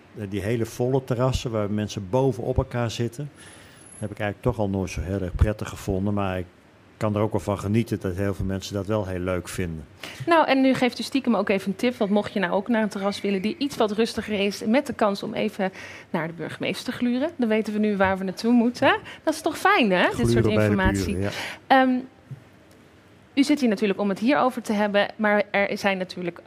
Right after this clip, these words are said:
Speaker 2: er is ook een ander onderwerp, een wat gevoeliger onderwerp. En dat zijn de, eh, demonstranten bij de abortuskliniek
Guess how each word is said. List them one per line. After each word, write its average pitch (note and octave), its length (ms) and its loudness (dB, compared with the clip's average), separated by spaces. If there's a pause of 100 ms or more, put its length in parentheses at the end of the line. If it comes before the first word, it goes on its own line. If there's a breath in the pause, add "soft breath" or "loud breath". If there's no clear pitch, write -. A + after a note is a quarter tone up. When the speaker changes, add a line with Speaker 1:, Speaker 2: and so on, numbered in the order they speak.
Speaker 2:
er G3+ 100 -2
is F#3+ 100 -2
ook F3+ 60 -10
een E3+ 100 -6
ander F#3+ 280 -2
onderwerp, B3 400 -2
een C4 80 -2
wat C4 100 -2
gevoeliger G3+ 520 -8
onderwerp. G3 480 -2
En G3+ 80 -4
dat F#3+ 160 -2
zijn F3 320 -4 (320 loud breath)
de, E3 380 -2 (420)
eh, E3 120 -6 (120)
demonstranten F#3 600 -2
bij G3 140 2
de A3 80 0
abortuskliniek A3 840 -2